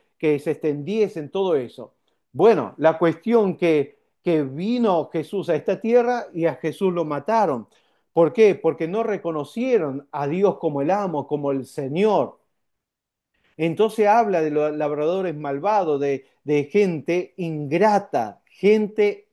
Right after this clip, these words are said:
ingrata, ¿eh? Gente que no utilizaba lo recibido de la manera correcta, gente que no utilizaba lo que Dios le dio para utilizarlo de la manera correcta. Al contrario, lo utilizaron de manera incorrecta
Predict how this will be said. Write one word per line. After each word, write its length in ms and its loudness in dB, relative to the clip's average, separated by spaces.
ingrata, 1000 0
¿eh? 400 0
Gente 400 2
que 120 0
no 120 0
utilizaba 1080 2
lo 260 4
recibido 720 -2
de 120 2
la 120 4
manera 480 -2
correcta, 640 -8
gente 540 2
que 140 0
no 160 2
utilizaba 800 0
lo 220 2
que 160 0
Dios 440 0
le 200 -4
dio 480 0
para 460 0
utilizarlo 640 -2
de 60 2
la 120 4
manera 440 0
correcta. 500 -4
Al 160 -4
contrario, 720 0
lo 100 -4
utilizaron 600 -2
de 80 -2
manera 340 -2
incorrecta 720 0